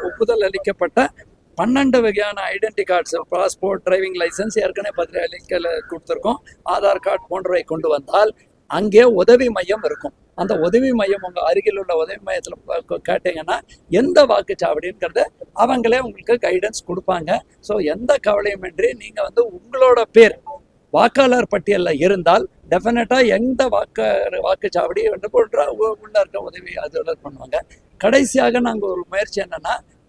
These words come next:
மாற்றுத்திறனாளிகளுக்கு, ஆஹ், முடிந்தால் அவங்க ரெண்டு கிலோமீட்டருக்குள்ள அவர்கள் எங்களுக்கு தொலைபேசி மூலமோ தொடர்பு கொண்டால் அவர்களுக்கு அங்க வந்து செல்வதற்கு வாகன ஏற்பாடுக்கும்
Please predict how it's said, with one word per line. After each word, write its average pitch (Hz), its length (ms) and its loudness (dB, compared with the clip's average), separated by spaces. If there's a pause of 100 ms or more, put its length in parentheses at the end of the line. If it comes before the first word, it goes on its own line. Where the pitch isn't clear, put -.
(120)
மாற்றுத்திறனாளிகளுக்கு, 185 1300 -2 (360)
ஆஹ், 190 460 0
முடிந்தால் 208 540 4 (360)
அவங்க 208 280 0
ரெண்டு 208 200 2
கிலோமீட்டருக்குள்ள 185 720 -4 (400)
அவர்கள் 247 500 2
எங்களுக்கு 196 720 -4
தொலைபேசி 208 520 2
மூலமோ 175 380 -10 (120)
தொடர்பு 170 340 -2
கொண்டால் 160 320 -2 (340)
அவர்களுக்கு 226 680 4
அங்க 190 280 -4
வந்து 254 320 -6
செல்வதற்கு 196 640 0 (360)
வாகன 247 420 0
ஏற்பாடுக்கும் 185 720 -4